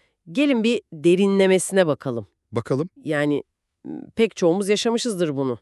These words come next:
Speaker 1: Birkaç kadeh içtikten sonra o duvarlar sanki biraz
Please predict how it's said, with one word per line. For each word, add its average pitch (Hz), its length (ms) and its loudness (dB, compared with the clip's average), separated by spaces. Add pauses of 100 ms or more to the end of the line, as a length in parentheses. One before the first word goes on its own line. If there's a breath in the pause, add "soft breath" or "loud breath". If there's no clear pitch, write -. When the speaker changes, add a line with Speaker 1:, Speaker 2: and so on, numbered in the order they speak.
(100)
Speaker 1:
Birkaç 160 320 -4
kadeh 160 260 -2
içtikten - 680 -6
sonra 151 420 -2
o 147 200 -4
duvarlar 160 540 2
sanki 156 420 -6
biraz 147 300 -2